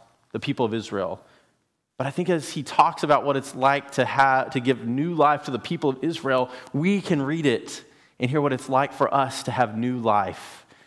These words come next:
in Jesus Christ. Starting in se-, thirty-seven,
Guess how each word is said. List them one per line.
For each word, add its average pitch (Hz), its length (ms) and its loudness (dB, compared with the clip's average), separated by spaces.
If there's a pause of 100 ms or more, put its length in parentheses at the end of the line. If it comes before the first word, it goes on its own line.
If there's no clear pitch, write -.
(140)
in 110 120 -4
Jesus 98 300 -6
Christ. - 680 -10 (1040)
Starting 135 240 4
in 120 80 -2
se-, 143 260 4
thirty-seven, 120 640 2